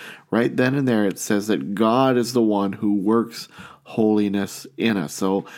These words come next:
firstly, how do I practice holiness? You let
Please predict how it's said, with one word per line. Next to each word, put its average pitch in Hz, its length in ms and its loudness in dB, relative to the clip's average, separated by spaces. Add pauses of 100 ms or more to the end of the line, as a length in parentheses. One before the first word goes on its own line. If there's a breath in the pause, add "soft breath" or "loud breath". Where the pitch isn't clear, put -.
(140 loud breath)
firstly, 110 760 0 (400)
how 101 180 2
do 120 80 4
I 123 100 4
practice 131 400 -2
holiness? 139 640 0 (520 loud breath)
You 107 220 0
let 117 420 0